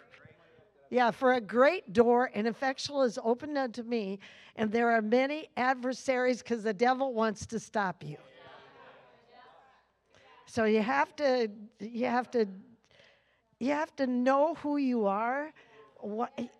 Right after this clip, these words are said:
all the, yeah, you know, you were saying,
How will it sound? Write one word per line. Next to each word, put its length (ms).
all 300
the, 260
yeah, 320
you 100
know, 220
you 200
were 160
saying, 560